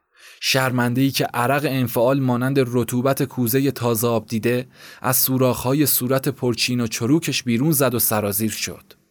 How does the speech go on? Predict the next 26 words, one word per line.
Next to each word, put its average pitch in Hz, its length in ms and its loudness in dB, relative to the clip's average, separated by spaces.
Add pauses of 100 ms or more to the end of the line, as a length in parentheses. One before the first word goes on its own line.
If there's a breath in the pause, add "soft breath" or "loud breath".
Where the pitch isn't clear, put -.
(420 loud breath)
بیچاره‌ای 151 520 2
که 160 140 -2
از 143 200 0
شادی 143 420 2
دشمن 135 520 0 (260 loud breath)
نفس 135 420 0
تو - 140 -2
سینه‌اش 139 440 0
به 139 100 -2
خفقان 127 580 0
افتاد 139 320 0
و 131 60 4
راه 147 320 2
تنفسش 123 640 -2
رو 120 60 -2
بند 107 300 -2
کرد. - 500 -12 (600 loud breath)
می‌خواست 202 360 0
عذر 180 260 2
مافات 170 460 2
خواست 165 320 0
و 160 80 4
حلالیت 131 640 0
بطلبه، 95 580 -6 (380 loud breath)
اما 139 220 0
نمیتونست. 127 800 -4